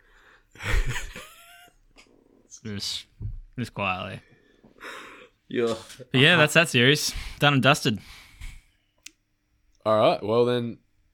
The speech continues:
Speaker 1: how, <clears throat> done and dusted.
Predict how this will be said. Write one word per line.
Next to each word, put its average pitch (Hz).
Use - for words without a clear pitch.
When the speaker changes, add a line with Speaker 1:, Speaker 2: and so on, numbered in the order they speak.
Speaker 1:
how, 117
<clears throat> -
done 67
and 120
dusted. 107